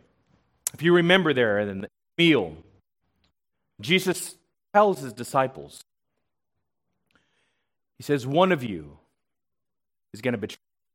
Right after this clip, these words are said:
And the other disciples, they didn't all look at Judas. They didn't say, "Oh yeah,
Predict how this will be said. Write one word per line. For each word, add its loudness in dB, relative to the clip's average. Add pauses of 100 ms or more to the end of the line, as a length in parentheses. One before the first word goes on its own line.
(1400)
And -6
the 4
other 2
disciples, 0 (520)
they 2
didn't 2
all 6
look 2
at 4
Judas. 0 (1300)
They 0
didn't -4
say, -2
"Oh 4
yeah, 0